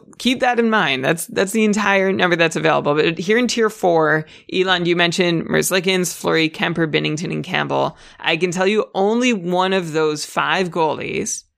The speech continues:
outperformed their expected save percentage last year. Do you want to guess who it was?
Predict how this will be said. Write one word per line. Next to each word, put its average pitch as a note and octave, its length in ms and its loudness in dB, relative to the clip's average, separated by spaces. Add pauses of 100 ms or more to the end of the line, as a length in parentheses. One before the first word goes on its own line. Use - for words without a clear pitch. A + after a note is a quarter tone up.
(340)
outperformed D#3 1080 -2
their D3+ 180 0
expected D3 600 -4
save - 280 -4
percentage - 640 -8 (100)
last - 420 -8
year. - 440 -6 (680)
Do - 100 -6
you - 40 -2
want D3 140 -4
to D3 40 -8
guess C#3+ 240 -2
who - 200 2
it - 80 0
was? C3 440 -2